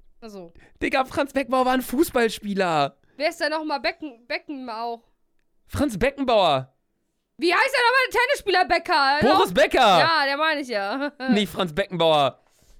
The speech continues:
Speaker 1: Dann bin
Speaker 2: Aber
Speaker 1: ich,
Speaker 2: Franz Beckenbauer, wenn man so über den
Speaker 1: bin ich
Speaker 2: Namen
Speaker 1: für
Speaker 2: nachdenkt.
Speaker 1: zwei.
Speaker 2: Was? Wen?
Speaker 1: Wie heißt er nochmal? Udi Völler?
Speaker 2: Nummer zwei?
Speaker 1: Rudi Völler, ja.
Speaker 2: Rudi Völler war Nummer drei.
Speaker 1: Ja.
Speaker 2: Es ist aber Gerd Müller, glaube ich. Gerd Müller ist richtig, ja.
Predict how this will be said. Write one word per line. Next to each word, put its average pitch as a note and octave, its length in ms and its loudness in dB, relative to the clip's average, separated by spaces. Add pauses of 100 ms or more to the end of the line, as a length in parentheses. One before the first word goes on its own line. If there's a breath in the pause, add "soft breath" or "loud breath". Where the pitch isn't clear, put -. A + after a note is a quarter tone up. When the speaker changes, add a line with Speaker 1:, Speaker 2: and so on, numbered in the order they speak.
(140)
Speaker 1:
Dann C4+ 380 -6
bin C4+ 240 -8
Speaker 2:
Aber C#3 160 2
Speaker 1:
ich, C3+ 60 -2
Speaker 2:
Franz D#3 200 -6
Beckenbauer, E3 320 0
wenn D3+ 80 0
man D3+ 100 0
so C#3+ 60 -4
über C#3 80 0
den C3+ 120 0
Speaker 1:
bin C3+ 60 0
ich D3+ 40 2
Speaker 2:
Namen E3+ 140 0
Speaker 1:
für C#3 40 0
Speaker 2:
nachdenkt. D3 300 -2
Speaker 1:
zwei. A3 280 -4 (320)
Speaker 2:
Was? - 280 -6 (1040)
Wen? D#4 260 0 (380)
Speaker 1:
Wie C4+ 100 -10
heißt E4+ 180 -6
er E4+ 60 -12
nochmal? F#4 280 -10 (220)
Udi C#4+ 280 -12
Völler? F4 380 -10 (260)
Speaker 2:
Nummer D#3 220 -2
zwei? A#3+ 420 -2 (100)
Speaker 1:
Rudi C4+ 240 -14
Völler, A#3+ 300 -10
ja. G#3 180 -10 (140)
Speaker 2:
Rudi E3+ 220 0
Völler F#3 240 0
war E3+ 80 2
Nummer E3 160 0
drei. C3 400 0 (120)
Speaker 1:
Ja. A3 160 -16 (200)
Speaker 2:
Es A#2 100 -10
ist C3 100 -10
aber C#3 160 0
Gerd C#3 180 -2
Müller, C#3+ 220 2
glaube A2+ 300 2
ich. A2+ 240 -6 (400)
Gerd B2 180 -2
Müller D3+ 300 0
ist C#3 180 -4
richtig, A#2 340 -6
ja. A2+ 200 0